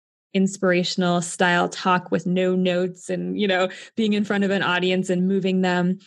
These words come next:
and see, looking out and seeing the woman with tears in her eyes. Like, that was a really pivotal moment for me that got me in touch of my message being greater than my discomfort. That was really important. And after that point,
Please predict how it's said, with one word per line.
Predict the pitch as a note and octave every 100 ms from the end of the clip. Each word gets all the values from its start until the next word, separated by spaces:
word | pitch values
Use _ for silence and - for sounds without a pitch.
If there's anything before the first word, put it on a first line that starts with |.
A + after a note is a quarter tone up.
| -
and | F#3
see, | F#3 - G3 F3
looking | G3+ F#3
out | F#3
and | F#3
seeing | G3 F#3
the | F3+
woman | F3+ F3+ F3+ F3+ F3 - F#3
with | F3+
tears | - F#3+ F#3+
in |
her | G3 F3+
eyes. | E3+ F3 F#3+ G3 - - -
Like, | F#3+ E3
that | F3+ G#3
was | A#3+
a | A3+
really | G#3 F#3+
pivotal | F#3 F#3+ F#3 F3+
moment | F3+ E3+ F3+ F#3+ -
for | F#3
me | F3 E3+ F3 -
that | F3+ - E3+
got | F#3 F3+ G3
me | F3
in | E3+
touch | - E3 -
of | F#3 F3 F3+ -
my | F#3 F3 E3 E3+ E3+ E3+ - _ _ -
message | F3 F3+ F3
being | F3+ F3+
greater | F3 E3+
than | E3+
my | E3+
discomfort. | F3 E3+ - E3+ - -
That | F3 F3
was | F#3+
really | F3+ F3+ E3+ E3+
important. | E3+ E3+ F3 - - - - _ _ _ _ _ _ _ _ _ _ _ _ _
And | G#3 G3+ G3+
after | G3+ G3+ A#3
that | G3+ F#3
point, | - G#3 G#3 F3+ -